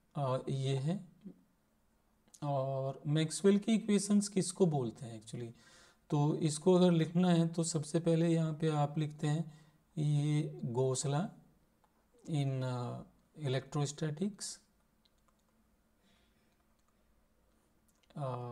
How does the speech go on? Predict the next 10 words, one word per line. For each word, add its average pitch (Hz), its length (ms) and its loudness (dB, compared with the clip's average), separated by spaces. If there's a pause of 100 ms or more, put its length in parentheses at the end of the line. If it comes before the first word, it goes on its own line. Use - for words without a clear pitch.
(420)
राइट। 170 640 -6
और 135 600 0 (160)
ये 170 640 0 (440)
सेकंड 160 500 4
लॉ 170 120 8
आ 170 140 6
जाएगा 165 460 6 (320)
Gauss 139 380 -4
law 147 200 -2 (240)
in 160 220 2